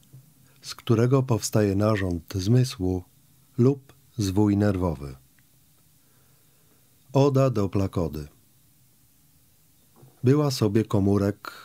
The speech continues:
warstwa płaska, okropnie paskudnych, które nagle uniosły się w górę, twierdząc,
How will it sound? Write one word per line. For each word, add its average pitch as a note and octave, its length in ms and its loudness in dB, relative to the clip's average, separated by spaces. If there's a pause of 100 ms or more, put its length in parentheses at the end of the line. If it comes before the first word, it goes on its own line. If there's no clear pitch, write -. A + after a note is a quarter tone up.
(340)
warstwa G#2 640 -2
płaska, E2+ 680 -8 (520)
okropnie C#3 680 0
paskudnych, F#2 1080 -6 (760)
które G#2 480 0 (220)
nagle E2+ 420 0
uniosły G#2+ 480 0
się C3+ 200 2
w A#2 80 -2
górę, D#2+ 520 -2 (120)
twierdząc, A2+ 800 -2